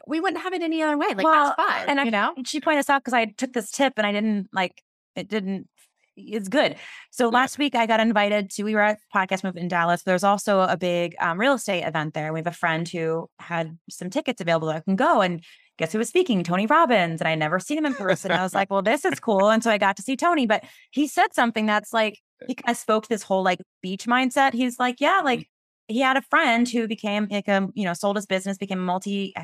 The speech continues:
Speaker 2: think he said billionaire.
Speaker 3: Yeah.
Speaker 2: And the friend was like,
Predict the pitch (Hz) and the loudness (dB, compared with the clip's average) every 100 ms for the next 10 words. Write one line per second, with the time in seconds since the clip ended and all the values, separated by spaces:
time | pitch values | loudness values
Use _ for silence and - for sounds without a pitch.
0 | - 233 330 208 160 - 175 151 117 127 | -8 -6 -6 -6 -8 -4 -2 -2 -2 -4
1 | 185 - - - - 202 202 196 196 202 | -4 -8 -20 -20 -6 0 2 2 2 0
2 | - 202 - 214 220 214 226 | -2 -4 0 0 0 2 2